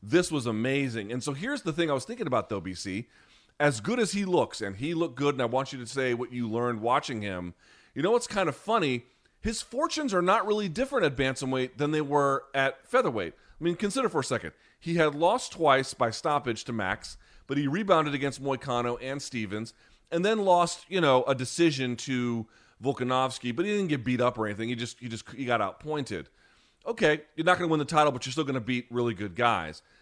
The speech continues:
Then he goes down to bantamweight, and let's say even he won the Moraes fight, and then, of course, um,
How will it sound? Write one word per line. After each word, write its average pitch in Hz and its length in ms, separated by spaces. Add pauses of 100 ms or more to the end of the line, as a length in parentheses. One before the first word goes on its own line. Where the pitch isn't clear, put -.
(160)
Then 180 120
he 254 60
goes 220 160
down 175 220
to 147 80
bantamweight, 123 640
and 143 100
let's 151 160
say 180 140
even 151 300
he 135 120
won 131 240
the 123 80
Moraes 95 400
fight, 98 340
and 107 160
then, 113 120
of 101 100
course, 107 340 (360)
um, 104 380